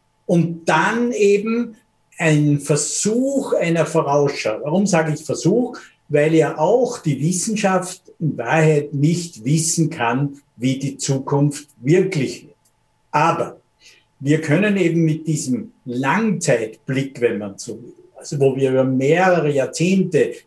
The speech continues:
Herkunft, Gegenwart und Zukunft uns anschauen,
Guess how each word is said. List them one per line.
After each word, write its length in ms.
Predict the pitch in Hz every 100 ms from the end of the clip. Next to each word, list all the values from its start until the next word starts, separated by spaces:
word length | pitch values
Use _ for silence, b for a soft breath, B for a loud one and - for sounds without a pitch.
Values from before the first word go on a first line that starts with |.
| _
Herkunft, 880 | 147 170 175 - 170 160 151 - - _ _
Gegenwart 680 | 151 160 170 160 151 143 - _ _
und 280 | 185 190 -
Zukunft 520 | 180 170 143 127 - 123
uns 180 | 123
anschauen, 720 | 127 113 123 156 160 196 220